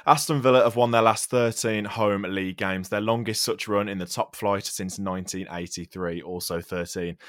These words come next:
Indeed, they've now won fourteen home games in the Premier League in twenty twenty-three, as many as in the previous two calendar years combined. Like,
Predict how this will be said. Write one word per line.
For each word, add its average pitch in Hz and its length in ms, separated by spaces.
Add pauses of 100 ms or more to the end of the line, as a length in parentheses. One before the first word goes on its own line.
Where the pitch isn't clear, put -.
(160)
Indeed, 123 380
they've 123 180
now 135 440
won 117 380
fourteen 135 600
home 113 260
games 104 300
in 110 100
the 104 80
Premier 104 300
League 98 260
in 98 140
twenty 101 400
twenty-three, 92 720 (260)
as 104 200
many 110 320
as 98 120
in 104 100
the 104 60
previous 104 500
two 98 460
calendar 107 440
years 90 560
combined. 85 720 (420)
Like, 117 300